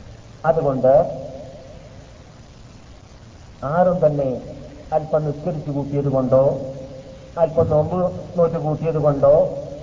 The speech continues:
അല്പം വേറെ ഏതെങ്കിലും അമലുകൾ ചെയ്തത് കൊണ്ടോ അങ്ങനെ ചെയ്യുന്നതായ ന്യൂനപക്ഷം ജനങ്ങളുടെ ഇടയിൽ ഉള്ളത് കൊണ്ടോ അള്ളാഹു പലപ്പോഴും പലരെയും പരിശോധിക്കാൻ വേണ്ടി ശിക്ഷിക്കുന്ന വേളയിൽ, "കണ്ടില്ലേ, നാം ഇത്രയൊക്കെ നിസ്കരിച്ചു കൂട്ടിയിട്ട് അള്ളാഹ് നമ്മെ ശിക്ഷിച്ചല്ലോ"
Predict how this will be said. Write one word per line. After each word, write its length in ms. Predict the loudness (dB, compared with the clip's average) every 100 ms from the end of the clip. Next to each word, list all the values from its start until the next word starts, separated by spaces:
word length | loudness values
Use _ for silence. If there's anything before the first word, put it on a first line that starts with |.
| -14 -16 -6 0
അല്പം 320 | 2 4 4
വേറെ 280 | 8 8 8
ഏതെങ്കിലും 580 | 4 0 -2 -2 0
അമലുകൾ 420 | 2 4 4 4 2
ചെയ്തത് 380 | 0 -2 0
കൊണ്ടോ 480 | 2 2 6 6 6 0 -10 -6
അങ്ങനെ 320 | -2 0 2 0
ചെയ്യുന്നതായ 800 | -2 -4 -2 2 4 6 4
ന്യൂനപക്ഷം 720 | 4 0 2 4 4 2 0 -2 -10 -14 -14 0
ജനങ്ങളുടെ 400 | 2 4 4 4
ഇടയിൽ 220 | 4 2
ഉള്ളത് 300 | 0 2 2
കൊണ്ടോ 640 | 2 2 6 6 4 0 -8 -4 0
അള്ളാഹു 420 | 2 4 4 4
പലപ്പോഴും 600 | 4 4 4 2 2 2
പലരെയും 580 | 4 4 4 2 -2 2
പരിശോധിക്കാൻ 680 | 2 2 -2 -2 0 2 4
വേണ്ടി 180 | 2 0
ശിക്ഷിക്കുന്ന 540 | -6 -6 -2 2 4
വേളയിൽ, 560 | 6 4 4 0 -2 -4 -8 0
"കണ്ടില്ലേ, 360 | 2 2 0 0
നാം 240 | 0 -2
ഇത്രയൊക്കെ 360 | 0 2 4 4
നിസ്കരിച്ചു 440 | 2 -2 -2 -2
കൂട്ടിയിട്ട് 340 | -6 -6 2 4
അള്ളാഹ് 340 | 6 4 2
നമ്മെ 240 | 2 2
ശിക്ഷിച്ചല്ലോ" 600 | 0 -2 -4 0 2 2